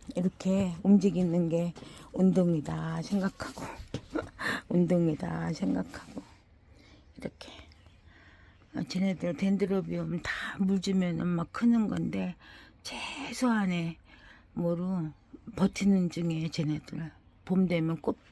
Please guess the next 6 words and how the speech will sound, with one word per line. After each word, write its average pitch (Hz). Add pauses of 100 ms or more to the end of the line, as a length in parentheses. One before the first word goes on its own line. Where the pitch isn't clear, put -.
보여주는데. 180 (920)
아이고, 196 (280)
참. 156 (1080)
이게, 190
이게 175
시-, -